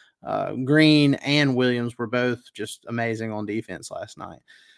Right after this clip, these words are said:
Tim Hardaway Junior, he kept his sixth man of the year running going. He only shot four fourteen from the field, but he had, uh, fifteen points. He had nine rebounds. He was really skying for those rebounds, uh,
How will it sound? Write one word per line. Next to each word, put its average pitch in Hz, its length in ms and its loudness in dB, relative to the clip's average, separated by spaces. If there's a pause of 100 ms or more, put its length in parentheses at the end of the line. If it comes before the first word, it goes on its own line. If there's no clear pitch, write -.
(100)
Tim 170 160 4
Hardaway 165 300 8
Junior, 160 380 4
he 156 180 0
kept 160 300 0
his 139 280 -2
sixth 151 280 -2
man 147 200 0
of 139 60 0
the 139 100 0
year 143 200 2
running 143 480 0 (560)
going. 139 320 4
He 147 160 2
only 233 160 6
shot 180 320 4
four 175 180 4
fourteen 156 540 0
from 135 120 -4
the 123 60 0
field, 156 400 2
but 127 120 2
he 127 80 2
had, 135 340 4
uh, 110 300 -2
fifteen 160 520 0
points. 147 420 0
He 139 120 0
had 127 100 0
nine 160 400 4
rebounds. 135 480 2
He 214 140 2
was 156 160 4
really 180 200 4
skying 147 600 2
for 127 100 -6
those 120 220 0
rebounds, 123 640 -2 (520)
uh, 120 480 2